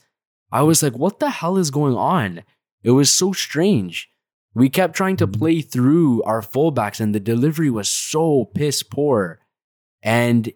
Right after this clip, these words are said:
Speaker 1: it's almost the same as what I mentioned last week as well. We had Seferovic, who, like, I don't even think he played that bad. It's just that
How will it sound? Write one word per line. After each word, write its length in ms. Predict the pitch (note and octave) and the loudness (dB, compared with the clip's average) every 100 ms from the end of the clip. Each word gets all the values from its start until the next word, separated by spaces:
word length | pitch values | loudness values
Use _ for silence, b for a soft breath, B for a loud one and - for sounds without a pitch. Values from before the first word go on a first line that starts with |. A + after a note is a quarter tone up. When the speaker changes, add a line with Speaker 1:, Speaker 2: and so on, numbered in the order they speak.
| B2+ | -2
Speaker 1:
it's 180 | C#3 | 0
almost 380 | G#3 A#3 A#3 - | 2 0 0 -2
the 80 | E3 | -4
same 320 | - F3 F#3+ | 0 0 0
as 140 | E3 C3 | 0 0
what 120 | C#3 | 0
I 80 | B2 | 0
mentioned 440 | A#2+ C#3 - A2+ | 0 -2 -2 -2
last 380 | G#2+ C3 D#3 - | 0 0 -2 -4
week 160 | G#2 | -4
as 160 | G#2 F#2+ | -4 -2
well. 260 | B2 B2+ G#2 | 0 0 0
We 100 | G#2 | -4
had 440 | A#2+ C#3 D3 B2+ - | -4 -2 -4 -6 -8
Seferovic, 960 | - A2 - C3+ C#3+ G2+ G2 - - - _ _ _ _ _ _ - | -4 -2 0 0 0 -2 -4 -4 -6 -8 _ _ _ _ _ _ -2
who, 500 | F3+ G3+ F#3+ D#3 - _ _ _ _ _ _ _ | 4 4 6 2 0 _ _ _ _ _ _ _
like, 280 | E3 F3 - | 2 2 2
I 120 | - G3 | 0 2
don't 260 | B3 A#3+ - - | 2 2 -2 0
even 260 | G3+ G3 | 2 2
think 220 | F3+ G3+ - | 0 -2 -2
he 100 | F#3 | -4
played 340 | - F3 D#3+ | 0 0 0
that 280 | D3+ C3+ A2 | -2 -2 -4
bad. 380 | A#2+ E3+ F#3+ A2+ | -4 -2 -2 -2
It's 140 | A2+ | 0
just 240 | - D3+ - | 0 0 2
that 280 | D3+ B2 | 0 0